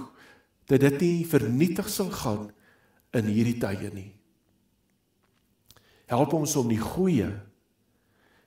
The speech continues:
wat ons inploeg in hierdie land, in ons besigheid en ons gesinne,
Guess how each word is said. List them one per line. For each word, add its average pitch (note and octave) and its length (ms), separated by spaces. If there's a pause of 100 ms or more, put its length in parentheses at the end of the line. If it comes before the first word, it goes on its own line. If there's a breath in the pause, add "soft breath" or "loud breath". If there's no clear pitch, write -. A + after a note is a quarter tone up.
(100)
wat A#2 220
ons G#2 260
inploeg G3 480
in G3 120
hierdie E3+ 200
land, C3 320
in A#2 100
ons A2+ 160
besigheid C3+ 560
en C#3+ 120
ons C#3 120
gesinne, F#2+ 420